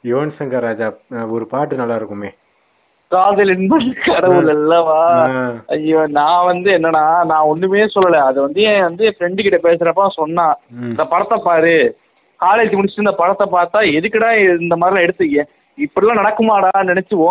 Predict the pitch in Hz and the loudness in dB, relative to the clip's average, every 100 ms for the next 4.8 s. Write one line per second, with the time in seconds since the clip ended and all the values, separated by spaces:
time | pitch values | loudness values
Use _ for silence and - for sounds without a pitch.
0 | 196 190 208 214 208 220 185 208 208 208 | 2 0 2 2 2 2 2 0 2 2
1 | 214 202 202 202 - 196 190 160 135 143 | 2 0 0 -4 -4 -4 -2 -2 2 4
2 | 131 - _ - 95 - - 123 - - | 2 0 _ -20 -18 -16 -16 -16 -12 0
3 | 175 175 185 185 214 202 196 185 202 208 | 2 2 0 0 2 2 0 0 0 2
4 | 202 202 233 233 220 202 196 151 | 0 0 -2 0 0 0 0 0